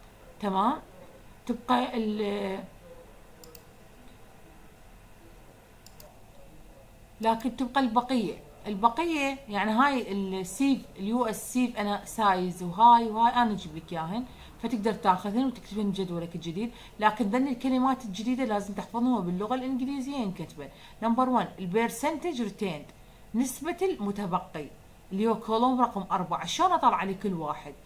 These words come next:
يساوي لنا الماس retained لكل واحد على الوزن الكلي. يعني شنو؟ هذا شلون أطلعه أني؟ مو عندي أنا الماس retained هنا؟ هذا معطاه بالسؤال.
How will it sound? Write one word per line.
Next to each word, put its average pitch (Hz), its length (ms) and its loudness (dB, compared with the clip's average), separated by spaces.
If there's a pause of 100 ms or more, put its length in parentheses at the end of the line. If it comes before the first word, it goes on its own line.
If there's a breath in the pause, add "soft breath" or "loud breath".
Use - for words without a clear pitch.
(520 loud breath)
يساوي 240 360 6
لنا 233 120 6
الماس 277 460 4
retained 226 480 0 (160)
لكل 202 300 0
واحد 254 440 6 (160)
على 254 160 6
الوزن 233 460 0
الكلي. 190 600 -2 (540 loud breath)
يعني 233 240 4
شنو؟ 196 280 2
هذا 226 260 6
شلون 269 280 0
أطلعه 160 600 0
أني؟ 143 160 -12 (300 loud breath)
مو 226 100 2
عندي 247 300 0
أنا 254 200 8
الماس 247 360 6
retained 233 420 2
هنا؟ 247 380 4 (360)
هذا 202 180 2
معطاه 208 320 4
بالسؤال. 226 600 4